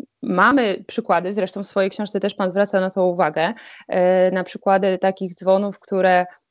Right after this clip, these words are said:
e, wróciły, czy zabiegów o to, żeby takie dzwony, e, wróciły. E, zanim jednak jeszcze może do tego przejdziemy, powiedział pan o takiej, e, ważnej, e, ważnej, e, danej,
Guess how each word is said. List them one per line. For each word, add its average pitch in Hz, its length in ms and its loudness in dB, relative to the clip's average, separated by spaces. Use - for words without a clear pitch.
e, 180 380 2
wróciły, 202 560 2
czy 208 160 -4
zabiegów 196 520 2
o 190 80 2
to, 180 120 -6
żeby 175 200 -6
takie 180 260 -4
dzwony, 180 380 -2
e, 180 380 0
wróciły. 190 600 2
E, 190 400 4
zanim 370 300 2
jednak 359 260 2
jeszcze 330 200 2
może 285 200 6
do 247 100 2
tego 254 220 0
przejdziemy, 262 400 2
powiedział 269 380 2
pan 269 220 0
o 226 400 0
takiej, 220 520 2
e, 202 380 2
ważnej, 226 420 2
e, 202 540 -2
ważnej, 208 640 0
e, 185 280 -2
danej, 220 460 2